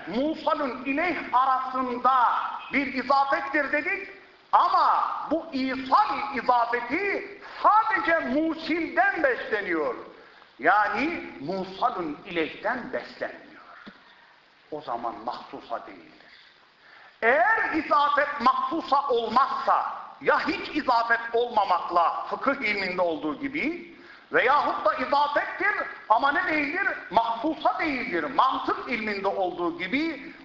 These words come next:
orada ilmin mevzuu taaddüt edemez. Orada ilmin mevzuu ne yapamaz?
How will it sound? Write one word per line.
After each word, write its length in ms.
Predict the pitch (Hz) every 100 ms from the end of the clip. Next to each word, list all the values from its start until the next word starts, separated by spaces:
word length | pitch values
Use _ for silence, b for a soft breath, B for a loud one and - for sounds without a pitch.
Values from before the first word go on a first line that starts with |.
| -
orada 480 | - 262 214 185 151 -
ilmin 560 | 214 214 175 139 110 123
mevzuu 1200 | 226 233 - 185 175 175 262 330 392 381 - -
taaddüt 580 | - 180 175 - - - - -
edemez. 540 | 160 165 127 - - - - _ _ _ _ _ _ _ _ _ _ _ _ _ _ _ _ _ _ _ _ _
Orada 340 | - 247 277 247
ilmin 380 | 247 247 262 247
mevzuu 360 | 247 247 247
ne 60 | 294
yapamaz? 420 | 330 240 285